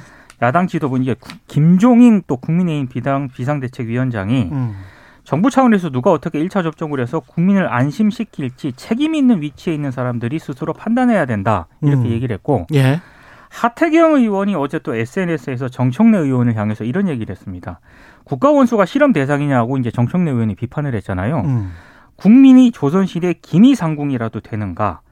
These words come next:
Speaker 2: 음.
Speaker 1: 대통령이 못 맞을 백신이라면 국민에게도 맞히면 안 된다라고 주장을 했는데
Speaker 2: 예.
Speaker 1: 이런 그 정치권의 논란이 너무나도 어처구니가 없었는지
Speaker 2: 음.
Speaker 1: 그 이재갑 한림대 그 교수 있지 않습니까? 에스엔에스에,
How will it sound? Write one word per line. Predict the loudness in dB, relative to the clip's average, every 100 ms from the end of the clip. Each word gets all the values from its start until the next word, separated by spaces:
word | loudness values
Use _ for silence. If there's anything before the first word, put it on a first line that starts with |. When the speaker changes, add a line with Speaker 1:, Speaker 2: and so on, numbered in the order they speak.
| -6
Speaker 2:
음. | -4 -4
Speaker 1:
대통령이 | -4 -2 0 2 2
못 | 0 -2
맞을 | -2 -2 -2
백신이라면 | -6 -8 -8 -6 -4 -6 -6
국민에게도 | -6 -4 -4 -4 -6 -4
맞히면 | -6 -4 0 0
안 | 0 -2
된다라고 | 0 0 0 -2
주장을 | -6 -6 -4 -2
했는데 | -2 -6 -4 0 0 2
Speaker 2:
예. | 2 0 -4 -18 -20 _ -6
Speaker 1:
이런 | 0 2 2
그 |
정치권의 | 0 -4 -4 -4 -2 0
논란이 | 0 0 0 0 0 -2 -6 _ _ -4
너무나도 | 0 2 2 0
어처구니가 | -2 -2 0 0 0
없었는지 | -2 -4 -4 -4 -4 -4 -4
Speaker 2:
음. | -4 -6 -8 -14 _ _ _
Speaker 1:
그 | -10
이재갑 | -2 0 2 0 -2
한림대 | 0 2 2 2 0 -2
그 | -4 -4 -4 -6
교수 | -4 -2 -2
있지 | -2
않습니까? | -6 -8 -10 -10 -10 -12 _ _ -10
에스엔에스에, | -6 -2 -2 -2 -4 -2 0 -2